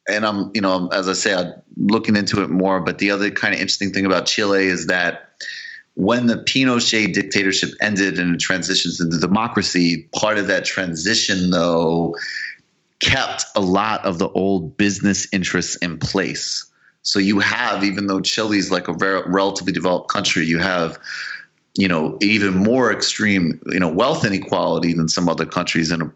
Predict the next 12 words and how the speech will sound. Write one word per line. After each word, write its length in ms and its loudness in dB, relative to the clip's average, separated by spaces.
in 80 4
a 40 -2
place 380 0
that 420 -4
has 460 -2
a 80 -2
huge 640 4
amount 280 2
of 60 -2
wealth 260 0
inequality. 640 -4
So, 480 -2